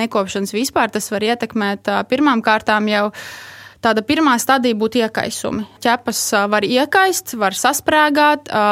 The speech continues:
tieši tāpat arī vēders un, ā, pieminēju ausu galus. Ausu gali suņiem ir, tā teikt, vājā vieta pie augsta laika,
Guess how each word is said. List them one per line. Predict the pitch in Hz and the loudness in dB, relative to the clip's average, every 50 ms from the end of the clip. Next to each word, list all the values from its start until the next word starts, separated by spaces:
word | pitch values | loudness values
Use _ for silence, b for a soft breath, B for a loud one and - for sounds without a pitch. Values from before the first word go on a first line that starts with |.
| 208 208 | 2 2
tieši | - 233 220 220 - - - | 2 0 0 0 0 0 0
tāpat | 185 190 - 202 208 208 208 | 0 2 2 0 0 0 -2
arī | 196 202 202 196 | -2 -2 0 2
vēders | 208 220 262 302 339 302 330 330 339 330 - - - | 4 4 4 4 4 4 4 2 2 0 -4 -6 -6
un, | - - 220 220 220 220 220 220 220 214 | -4 -4 -2 0 0 0 0 0 2 2
ā, | 214 214 214 208 208 208 208 208 208 208 208 208 - - | 2 4 4 4 4 4 4 4 2 2 0 -2 -2 0
pieminēju | 247 247 247 233 214 214 208 202 202 202 202 202 202 202 208 - | 0 2 2 2 2 2 2 2 2 2 0 0 0 -2 -2 -2
ausu | - - 233 233 240 - - 208 | 0 2 2 2 0 -2 -4 -2
galus. | 196 196 214 285 359 370 277 - - B B B B B B B B B B | 0 2 4 4 4 2 0 -2 -6 B B B B B B B B B B
Ausu | - 208 233 269 277 - - 226 | 0 2 2 2 0 0 -2 -2
gali | 220 226 240 277 302 269 - - | 2 2 2 2 2 0 -2 -4
suņiem | - - - 247 262 269 254 226 208 208 208 | -6 -4 0 0 2 2 2 2 2 0 0
ir, | 202 196 196 - - _ - | 0 -2 -4 -6 -10 _ -4
tā | - 240 226 | -2 -2 0
teikt, | 233 233 226 226 226 - - | 0 0 0 -2 -4 -6 -4
vājā | 214 226 233 247 254 247 220 208 202 196 208 | -2 2 2 2 2 2 2 0 0 0 0
vieta | 247 349 440 440 - 302 262 233 - _ _ | 0 0 0 0 0 -2 -2 -2 -6 _ _
pie | - 247 240 233 220 214 - _ - | -2 0 0 0 -2 -2 -6 _ -4
augsta | - 220 233 247 277 - - - 220 | -2 0 0 0 -2 -4 -4 -2 0
laika, | 214 214 233 262 339 440 440 330 | 2 2 2 2 2 2 0 -2